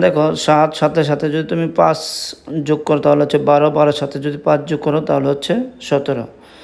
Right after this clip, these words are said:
তার মানে এটা হচ্ছে তোমার সমান্তর দ্বারা, এখানে সমান করে বাড়তেছে, সমান হারে পাঁচ, পাঁচ, পাঁচ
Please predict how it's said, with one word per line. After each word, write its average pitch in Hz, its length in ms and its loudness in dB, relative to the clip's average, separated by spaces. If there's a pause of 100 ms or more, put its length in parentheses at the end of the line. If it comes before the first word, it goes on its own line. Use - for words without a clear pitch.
(220)
তার 151 160 -2
মানে 151 180 2
এটা 151 140 2
হচ্ছে 160 180 -2 (120)
তোমার 156 260 2
সমান্তর 151 340 2
দ্বারা, 135 200 2
এখানে 143 180 -2 (120)
সমান 151 260 2 (100)
করে 139 140 2 (100)
বাড়তেছে, 127 340 -4 (100)
সমান 139 300 0
হারে 120 180 -6 (260)
পাঁচ, 151 180 -2 (360)
পাঁচ, 151 220 2
পাঁচ 147 140 -4